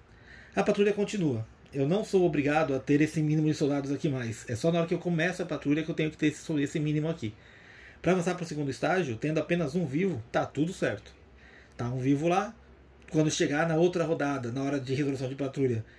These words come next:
eu ganho a recompensa da patrulha normalmente. E aí, se ele ficar vivo, né, se não tiver nada que mate ele ali,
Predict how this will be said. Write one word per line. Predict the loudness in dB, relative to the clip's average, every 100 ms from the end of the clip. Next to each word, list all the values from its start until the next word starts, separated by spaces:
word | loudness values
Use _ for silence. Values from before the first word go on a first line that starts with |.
| -20 0
eu | 4
ganho | 4 4
a |
recompensa | 2 -2 -6 -4
da |
patrulha | -4 -2 -2
normalmente. | -2 -4 -2 -2 -2 -4 -10 -14 -20 -20 -20 -6
E | 4
aí, | 6 6 4
se | 2
ele | -2
ficar | 2 4
vivo, | 4 4 2 -2
né, | -2
se |
não | -2
tiver | 0 2
nada | 2 2
que | 2
mate | 2 0 2 2
ele | 4
ali, | 2 0